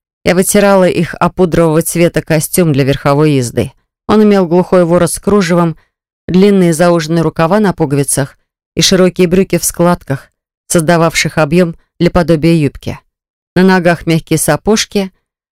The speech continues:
а волосы, собранные в высокую причёску, придерживала ещё и небольшая шляпка, сдвинутая на бок. Костюмы всем участникам пошили заранее, мерки были сняты ещё три недели назад.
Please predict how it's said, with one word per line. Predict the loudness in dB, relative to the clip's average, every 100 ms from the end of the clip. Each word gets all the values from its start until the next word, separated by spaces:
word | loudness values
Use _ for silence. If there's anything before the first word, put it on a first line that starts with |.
| _
а | 0
волосы, | 2 2 0 -2
собранные | 0 0 0 0 0
в |
высокую | -2 -2 -2 -2
причёску, | -2 -2 0 -4 -4 -8
придерживала | -4 0 0 0 0 2
ещё | 2 0 0
и |
небольшая | 0 0 0 0 0
шляпка, | 0 0 -2 -4 -10 -14 _ _ -4
сдвинутая | -2 2 0 0 -2
на | 0 -2
бок. | -6 -16 _ _ _ _ _ _ _
Костюмы | -2 2 2 2
всем | 2 0
участникам | 2 0 0 -2 -2 -2
пошили | -2 0 0 2
заранее, | 2 0 0 -2 -4 -10 _ _ -2
мерки | -2 0 -2
были | 0 0
сняты | 0 -2 0
ещё | -2 -4
три | 0
недели | 0 2 2 2
назад. | 0 -2 -6 _